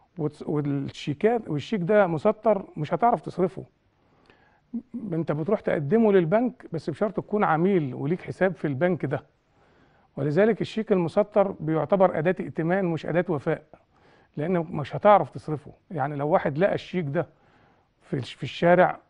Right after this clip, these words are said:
مش هيعرف يروح يصرفه، لازم يروح يحطه في ال-، في ال-، في الحساب، والبنك بيرجع ل-، للساحب،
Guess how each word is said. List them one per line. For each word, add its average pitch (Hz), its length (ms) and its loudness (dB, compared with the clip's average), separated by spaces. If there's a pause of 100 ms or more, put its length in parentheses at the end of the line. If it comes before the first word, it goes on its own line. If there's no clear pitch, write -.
(100)
مش 151 140 -6
هيعرف 196 300 4
يروح 156 220 -4
يصرفه، 139 380 -8 (720)
لازم 180 300 2
يروح 180 160 0
يحطه 208 520 -4
في - 180 -8
ال-، 139 500 -6
في - 120 -12
ال-، 135 200 -8
في - 80 -12
الحساب، 180 600 0
والبنك 156 640 -2
بيرجع 160 520 0 (520)
ل-، 143 200 -2
للساحب، 147 1000 2